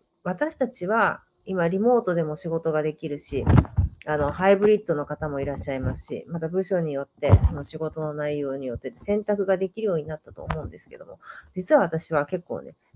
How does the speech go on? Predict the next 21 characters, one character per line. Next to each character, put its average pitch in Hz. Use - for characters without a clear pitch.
出 208
勤 262
す 247
る 247
方 233
に 170
価 196
値 180
が 160
あ 160
る 160
ん 156
で 160
は 156
な 156
い 143
か 143
と 139
い 131
う 104
ね、 110